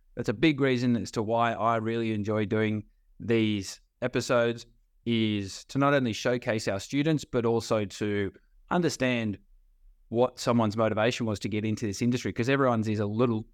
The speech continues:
bit different. Okay, so we'll get into that soon. Before we do, as I always do, I wanna give the new listeners of our podcast a bit of an overview of who this podcast is for. Um, I think it's important, um, in the essence of not wasting anyone's time.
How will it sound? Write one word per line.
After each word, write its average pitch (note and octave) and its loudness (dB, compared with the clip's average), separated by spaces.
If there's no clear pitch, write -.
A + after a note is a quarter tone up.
bit G#2 0
different. - -6
Okay, A2+ 0
so A2+ -2
we'll A2 0
get C3+ 2
into B2 4
that G#2+ -2
soon. C3 -2
Before F3+ 2
we C#3+ 4
do, F#3+ 2
as E3+ 2
I D3 6
always C#3+ 2
do, D#3 0
I C#3 0
wanna C#3+ 2
give C3 -2
the A#2+ -2
new D3+ 2
listeners B2+ -2
of B2+ 2
our G#2 0
podcast G#2 0
a G#2+ -2
bit A#2 2
of G#2+ 0
an G2 -2
overview G2+ -2
of F#2+ 0
who A2 2
this F#2+ -6
podcast - -2
is E2 -8
for. D#3+ 2
Um, F#2 -2
I - -10
think G#2 0
it's G2 -4
important, G2 -2
um, G2 -2
in A2 -6
the G#2+ 0
essence G#2+ -4
of F#2+ -4
not G#2+ -4
wasting A#2+ 2
anyone's B2 0
time. D3+ 0